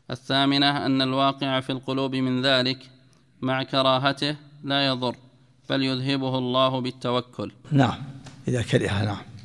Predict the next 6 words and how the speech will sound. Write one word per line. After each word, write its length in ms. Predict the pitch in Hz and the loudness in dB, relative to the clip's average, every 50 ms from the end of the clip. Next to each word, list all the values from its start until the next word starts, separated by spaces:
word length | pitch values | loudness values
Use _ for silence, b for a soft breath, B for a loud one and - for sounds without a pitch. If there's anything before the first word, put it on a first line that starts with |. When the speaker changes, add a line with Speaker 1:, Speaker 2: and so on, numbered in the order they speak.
| - - _ _ _ _ _ _ - | -20 -20 _ _ _ _ _ _ -12
Speaker 1:
التاسعة: 720 | 135 131 - - 143 139 139 139 135 - 147 139 139 139 | -12 -10 -8 -4 0 2 2 0 0 0 2 4 4 4
ذكر 280 | 139 139 143 143 - 139 | 4 2 -2 -4 -2 -2
ما 240 | 135 135 135 135 135 | 0 2 2 2 2
يقوله 520 | 135 131 - 139 139 135 135 135 135 135 | 0 0 -2 -2 -2 0 0 0 0 0
من 180 | 131 131 131 131 | 0 0 0 0
وجده. 540 | 131 135 131 123 123 120 120 127 123 123 | 0 0 0 0 -2 0 0 0 -2 -2